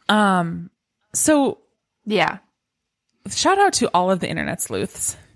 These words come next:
Speaker 1: They're the ones who really broke the story. And there
Speaker 2: Yeah.
Speaker 1: is a public Google Doc that has screenshots of all of the review bombing that she did and going onto these lists where her,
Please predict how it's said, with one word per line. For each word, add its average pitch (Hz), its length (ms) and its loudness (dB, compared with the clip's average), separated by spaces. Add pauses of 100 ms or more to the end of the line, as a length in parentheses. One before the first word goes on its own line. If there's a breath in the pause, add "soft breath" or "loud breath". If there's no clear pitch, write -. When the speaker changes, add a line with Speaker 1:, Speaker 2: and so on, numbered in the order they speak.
Speaker 1:
They're 220 160 4
the 262 80 4
ones 220 220 4
who 196 80 -4
really 175 180 -2
broke 160 240 -6
the 202 100 -4
story. 233 460 -4 (800 soft breath)
And 214 120 4
there 262 120 6
Speaker 2:
Yeah. 339 80 6
Speaker 1:
is 311 80 4
a 247 120 2
public 202 840 -2
Google 170 300 -4
Doc - 440 -4 (420)
that 214 100 2
has 208 260 0
screenshots 269 1000 0 (360 soft breath)
of 196 120 -2 (120)
all 190 420 2
of 196 100 0
the 175 100 -4
review 165 300 -2
bombing 190 340 2
that 202 100 -2
she 220 160 -2
did 240 380 0 (500 loud breath)
and 196 140 4
going 190 280 4
onto 196 200 2
these 175 180 0
lists 170 340 0
where 180 100 0
her, 185 260 0